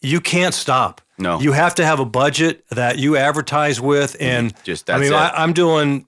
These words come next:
Speaker 1: you know, sometimes two thousand postcards, and they're not as, it's not as expensive. You think the title companies will help you. I know you guys have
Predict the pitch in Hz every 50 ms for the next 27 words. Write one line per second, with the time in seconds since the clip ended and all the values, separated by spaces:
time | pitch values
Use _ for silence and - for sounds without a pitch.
0 | _ _ 135 123 117 113 104 - - 147 - - 147 147 147 139 120 - - -
1 | 160 - 156 147 143 139 117 - 135 110 - 139 139 - - - 139 139 135 139
2 | 139 123 156 156 147 - - - - _ 160 165 185 208 226 233 208 151 - -
3 | 160 - - 202 220 202 175 185 - - - - 170 160 - 151 147 131 143 139
4 | 120 151 135 120 - - 143 156 165 156 - 156 160 143 156 147 123 147 131 139
5 | 143 139 - 147 143 139 135 127 127 131 135 127 135 139 131 120 - 131 127 123
6 | 110